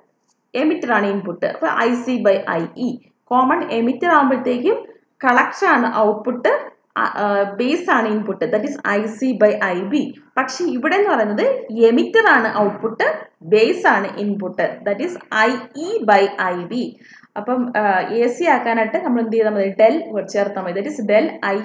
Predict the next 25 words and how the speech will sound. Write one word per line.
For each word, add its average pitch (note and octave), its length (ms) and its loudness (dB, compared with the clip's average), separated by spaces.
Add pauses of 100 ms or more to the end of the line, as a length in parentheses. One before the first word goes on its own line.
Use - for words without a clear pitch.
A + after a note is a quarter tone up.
(140)
ഇ A#3 140 -6 (160)
by G3 120 2 (200)
del G#3 160 2 (240)
ഐ F3+ 40 -8 (160)
ബി. A#3+ 120 -4 (420)
അത് C#4 180 2 (120)
മാത്രം A#3 420 0
ശ്രദ്ധിച്ചോണ്ടാ A3+ 520 -4
മതി. G3+ 220 -2
ഫിഗർ C4 420 -2
വരയ്ക്കുമ്പോഴത്തേക്കും G3+ 680 -4 (100)
ആ - 20 -6 (260)
ഔട്ട്പുട്ട് B3 440 -4 (400)
നമ്മൾ A3+ 180 0
എവിടെ A3 320 2
വരച്ചാൽ G#3 320 -2
മതി, F#3+ 300 -4 (360)
ആ F#3 80 -6 (520)
എമിറ്ററിന്റെ G#3+ 480 -2
സ്ഥാനത്ത് F#3 500 -4
വരച്ചാൽ F#3 380 -6
മതി. D#4 340 -2
പക്ഷെ B3 260 -6 (400)
ഔട്ട്പുട്ട് G#3+ 380 -6 (100)
കറന്റ് A3 440 2